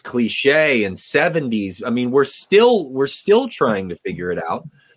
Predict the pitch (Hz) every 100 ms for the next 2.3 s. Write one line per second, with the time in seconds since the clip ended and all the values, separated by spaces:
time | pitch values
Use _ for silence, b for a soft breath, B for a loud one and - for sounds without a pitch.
0 | b - 147 135 139 160 165 185 151 139
1 | 139 143 147 147 127 131 117 139 127 139
2 | 160 123 120